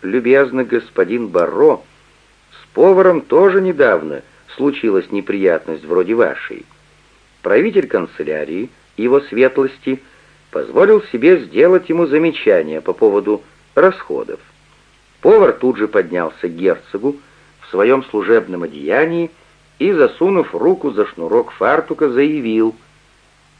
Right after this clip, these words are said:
«Пусть ваша светлость выбирает между этим господином и мною». Герцог ни минуты не колебался. Правителей канцелярии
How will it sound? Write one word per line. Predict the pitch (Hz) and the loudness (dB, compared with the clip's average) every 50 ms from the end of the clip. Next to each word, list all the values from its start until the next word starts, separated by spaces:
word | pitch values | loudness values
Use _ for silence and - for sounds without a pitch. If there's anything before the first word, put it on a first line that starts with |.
| _ - | _ -6
«Пусть | - 123 160 180 180 180 - _ - - _ _ _ _ - | -2 2 2 2 2 0 -4 _ -20 -20 _ _ _ _ -14
ваша | 78 71 69 101 131 143 139 - 139 123 - - | -12 -6 -2 0 0 0 0 0 -2 -2 -4 -4
светлость | - 73 87 120 139 147 147 143 139 135 139 - | -10 -4 0 2 2 2 2 0 -2 -2 -2 -2
выбирает | 98 107 104 95 104 104 120 131 139 135 123 - - | -4 -4 0 2 2 2 4 4 4 2 2 -2 -4
между | 107 113 110 98 90 104 104 | -2 -2 -2 0 2 2 2
этим | 107 - 104 95 | 2 2 -4 -6
господином | 87 92 85 85 - - 73 - 62 90 120 143 143 151 151 139 - _ _ _ _ _ - | -4 -4 -6 -6 -6 -10 -10 -8 -6 -6 -6 -4 -2 -2 -4 -4 -8 _ _ _ _ _ -6
и | 120 135 | -4 -4
мною». | 139 123 104 95 87 80 76 67 58 - _ _ _ _ _ _ _ _ _ _ _ _ _ _ _ _ _ - | -2 -2 -2 -2 -2 -2 -4 -6 -10 -14 _ _ _ _ _ _ _ _ _ _ _ _ _ _ _ _ _ -20
Герцог | - 67 73 85 87 85 80 - - - 127 123 - | -18 -10 -4 -2 0 0 0 -4 -4 -6 -6 -6 -4
ни | 135 135 | -6 -2
минуты | 139 143 135 117 95 82 - 107 | -2 -2 -2 -2 -4 -4 -6 -8
не | 120 117 | -8 -2
колебался. | - 147 143 156 139 107 82 65 - - - - - - _ _ _ _ _ _ _ _ _ _ _ _ | -2 0 0 2 0 0 0 -2 -8 -12 -16 -18 -18 -18 _ _ _ _ _ _ _ _ _ _ _ _
Правителей | - 78 87 98 143 190 185 208 196 208 202 | -6 -4 -2 0 0 0 2 4 2 2 2
канцелярии | - 185 170 - - - - 127 160 185 180 180 175 | 2 0 -2 -2 -4 0 2 2 4 4 4 4 2